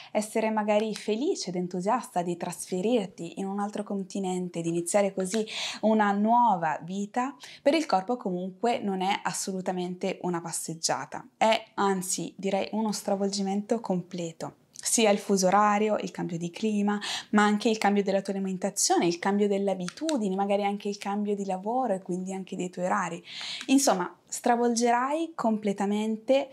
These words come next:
sia nel bene che nel male, ovviamente spero più nel bene per te, <laughs> la tua vita e quindi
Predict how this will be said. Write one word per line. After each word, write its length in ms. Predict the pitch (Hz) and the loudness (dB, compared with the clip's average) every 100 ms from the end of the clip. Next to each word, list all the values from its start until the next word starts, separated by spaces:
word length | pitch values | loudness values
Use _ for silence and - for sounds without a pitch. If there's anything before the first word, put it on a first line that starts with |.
| - - | -16 -12
sia 220 | - 381 | 0 4
nel 180 | 359 233 | 4 4
bene 380 | 220 240 190 170 - _ _ - | 2 2 0 -4 -8 _ _ -6
che 120 | 190 | -2
nel 200 | 185 180 | 0 2
male, 400 | 180 226 202 160 - | 2 2 2 -2 0
ovviamente 340 | 175 196 180 | 2 2 0
spero 220 | - 175 | -2 -2
più 100 | 185 | -2
nel 160 | 196 208 | -2 -2
bene 260 | 214 226 | -2 -2
per 200 | 247 277 | 0 0
te, 140 | 285 330 | 4 4
<laughs> 840 | 349 - 247 240 - - - 233 | 4 2 2 2 -2 -8 -8 0
la 180 | 233 233 | 2 2
tua 160 | 240 233 | 2 0
vita 420 | 180 165 165 170 | 0 -2 0 2
e 180 | 170 190 | 2 -2
quindi 420 | 220 240 254 | 0 4 4